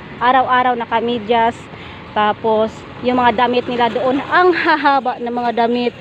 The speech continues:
lalo na't sa mga katulong, mga may guys. Sino bang nakarelate dito? Sino ba yung naka-abroad dito sa inyo, mga may guys? So, mag-usap-usap muna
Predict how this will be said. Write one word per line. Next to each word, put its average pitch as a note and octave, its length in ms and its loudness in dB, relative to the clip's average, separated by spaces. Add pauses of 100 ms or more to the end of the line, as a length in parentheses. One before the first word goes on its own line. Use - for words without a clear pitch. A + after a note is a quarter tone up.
(300)
lalo A#3+ 320 4
na't A#3 160 -2
sa B3+ 80 4
mga A#3 240 2
katulong, B3 480 4
mga A#3 240 0
may A#3 160 0
guys. A#3 240 0
Sino G4 160 6
bang D4+ 240 2
nakarelate C4+ 400 0
dito? B3 240 -2
Sino E4 240 6
ba D4 80 4
yung D4 160 2
naka-abroad B3 480 0
dito B3 240 -2
sa - 80 -6
inyo, A#3 160 -2
mga A3+ 240 0
may G#3+ 160 0
guys? F#3 320 -4 (800)
So, G#3+ 160 0
mag-usap-usap D#4 720 0
muna D4+ 240 2